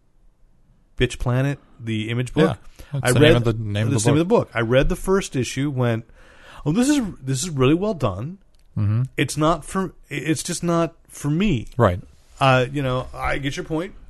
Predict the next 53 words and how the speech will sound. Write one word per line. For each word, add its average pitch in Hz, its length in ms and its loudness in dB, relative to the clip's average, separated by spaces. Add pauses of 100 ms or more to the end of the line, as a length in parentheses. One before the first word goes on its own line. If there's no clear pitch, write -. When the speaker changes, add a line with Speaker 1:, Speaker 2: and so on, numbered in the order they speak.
Speaker 1:
I 127 60 -2
Speaker 2:
Yeah. 117 80 4
Speaker 1:
totally 139 200 0
agree, 160 280 -2
and 127 140 -2
I'm, 127 160 -2
I'm 127 180 -6
hoping 165 460 -2 (380)
that 127 260 2 (680)
I, 120 140 -2
I'm 117 160 -2
sure 113 240 -4
she - 120 -8
has 107 160 -2
not. 95 140 -6
It's 92 100 -14
Kelly 117 220 0
Sue 120 200 -4
does 110 140 -4
not 110 240 -6
need 117 220 -6
me, 101 240 -10 (400)
you 127 100 2
know. 120 200 4
Uh, 120 440 0 (160)
<laughs> - 100 -4
Speaker 2:
Sure, 107 340 4 (180)
and 139 160 6
it, 151 160 4
it, 135 340 0
Speaker 1:
but 151 200 4
Speaker 2:
it, - 20 2
Speaker 1:
I'm 147 80 0
saying 156 240 0
Speaker 2:
yeah. 131 80 4
Speaker 1:
I - 40 2
love 151 360 4
that 156 100 -2
that's 151 220 0
out 160 220 -2
there. 120 140 -2
But 120 120 -4
then, 143 140 2
I 139 80 0
mean, 143 320 -2
the 135 80 -4
people 160 260 -2
that 143 80 0
want 135 320 -4
that 175 180 -4
book 165 180 0
to 170 120 -2
exist 180 400 -4